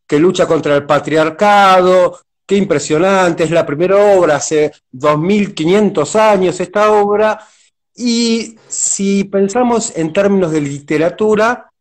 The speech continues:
sí, puede ser, puede ser. Ahora, en términos teatrales, que es un acontecimiento vivo,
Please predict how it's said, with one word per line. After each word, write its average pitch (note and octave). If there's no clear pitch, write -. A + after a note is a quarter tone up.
sí, F#3+
puede F#3
ser, F3
puede D#3+
ser. C#3
Ahora, E3
en D3+
términos G#3
teatrales, D#3+
que B2+
es C3
un C3+
acontecimiento B2
vivo, E3